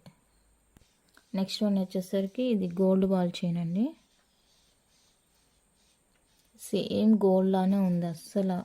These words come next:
ఎక్కడా కూడా మీకు రోల్డ్ అంటే నమ్మరు, అంత బాగుంది. ఇక్కడ మీకు ఎనామిల్ వచ్చేస్తుంది ఈ బాల్ మీద. చాలా బ్యూటిఫుల్గా ఉందండి పీస్ అయితే. నెక్ లెంత్ వచ్చేస్తుంది, ఎంత బాగుందో.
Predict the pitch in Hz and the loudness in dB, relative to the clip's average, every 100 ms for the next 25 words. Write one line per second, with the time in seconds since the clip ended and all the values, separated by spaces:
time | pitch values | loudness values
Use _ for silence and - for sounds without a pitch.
0 | - 180 - 202 202 196 202 202 190 180 | -8 -10 -6 -2 0 2 0 2 0 -2
1 | 180 175 170 170 - - - _ - 196 | -2 0 0 -4 -12 -20 -20 _ -4 0
2 | 185 185 190 185 185 185 175 175 175 180 | 2 4 2 0 0 0 0 0 0 0
3 | 254 - _ _ - 170 190 208 190 180 | -2 -6 _ _ -6 0 0 0 0 0
4 | 170 170 190 233 214 175 175 170 180 175 | 0 -2 0 -2 -2 -2 -2 -2 -2 0
5 | 170 175 185 185 175 165 175 165 175 175 | -2 0 0 2 -2 -2 -6 -4 -4 -2
6 | 165 170 170 175 175 180 254 311 _ _ | -2 -4 -2 -2 -2 -2 -4 -6 _ _
7 | _ _ _ _ _ _ _ _ _ _ | _ _ _ _ _ _ _ _ _ _
8 | _ _ _ _ _ - _ _ - 202 | _ _ _ _ _ -20 _ _ -4 -2
9 | 196 214 196 175 180 175 190 - 196 185 | 2 4 4 2 0 0 -2 -2 -2 0
10 | 180 170 165 165 180 185 180 - 180 202 | 0 -2 -4 -6 -6 -6 -6 -8 -10 -4
11 | 202 175 - 180 170 165 175 - 185 185 | -2 -2 -6 -8 -8 -10 -12 -8 -8 -8
12 | 190 175 180 175 180 202 180 170 165 165 | -10 -8 -8 -10 -6 -4 -4 -8 -12 -12